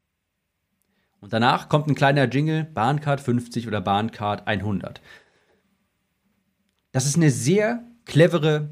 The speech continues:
Werbebotschaft, denn dahinter steckt jetzt quasi, hey, was kannst du mit der Bahncard fünfzig oder mit der Bahncard hundert machen?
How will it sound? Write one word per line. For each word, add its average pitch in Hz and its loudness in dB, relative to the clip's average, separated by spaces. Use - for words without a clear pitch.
Werbebotschaft, 110 -4
denn 120 2
dahinter 147 4
steckt - -6
jetzt - -8
quasi, 117 -6
hey, 160 6
was 131 0
kannst 185 -2
du 175 2
mit 160 -2
der 127 2
Bahncard 139 -2
fünfzig 135 -6
oder 123 -2
mit 120 -2
der 117 -2
Bahncard 123 -2
hundert 117 -2
machen? - -8